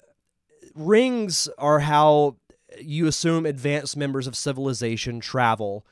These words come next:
between worlds. And you see this little Easter egg with, um, a map of different worlds, and you see one that's a mushroom world, which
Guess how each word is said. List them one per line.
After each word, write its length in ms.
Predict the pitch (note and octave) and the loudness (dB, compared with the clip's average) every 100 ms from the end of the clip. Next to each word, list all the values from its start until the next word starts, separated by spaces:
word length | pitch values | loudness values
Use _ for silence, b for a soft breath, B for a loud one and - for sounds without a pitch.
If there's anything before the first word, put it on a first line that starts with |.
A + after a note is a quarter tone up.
| _ _ _ | _ _ _
between 500 | A#2+ B2+ - C3+ A#2 | -14 -10 -6 -6 -6
worlds. 520 | A2 A#2+ G2 F2+ - - _ _ _ _ _ _ _ _ _ _ - | -4 -4 -4 -10 -14 -16 _ _ _ _ _ _ _ _ _ _ -6
And 160 | D#3 | -4
you 40 | D3+ | -2
see 200 | - F#3+ | 2 2
this 180 | F3 | 2
little 220 | E3+ D#3+ D3+ | 0 -2 -2
Easter 400 | D3+ D3+ D3+ C3+ | -6 -6 -4 -2
egg 300 | C3+ C3 B2+ | 0 -2 -2
with, 360 | B2 A#2 A2 - | -4 -2 -6 -10
um, 340 | A#2+ G#2+ G2+ - | -8 -6 -8 -10
a 100 | B2 | -10
map 480 | C3+ C3+ D3 C#3 - | -6 -2 0 0 -2
of 200 | - A#2 | -10 -8
different 360 | A#2 B2 C3 A#2+ | -6 -4 -6 -8
worlds, 520 | A#2+ B2 A#2 A#2+ A#2 | -2 0 0 -2 -6
and 120 | A#2+ | -10
you 80 | B2+ | -8
see 340 | - C3 A#2+ A2+ b b b b | -8 -8 -8 -12 b b b b
one 360 | C3 D3 C#3+ | 0 0 2
that's 220 | C3+ B2+ C#3+ | -2 -4 -8
a 80 | |
mushroom 580 | C3+ C3+ C3+ - C3 B2+ | -4 -2 -2 -2 -4 -2
world, 320 | B2 B2 B2 | 0 0 0
which 340 | A#2 A#2 - | -2 -6 -8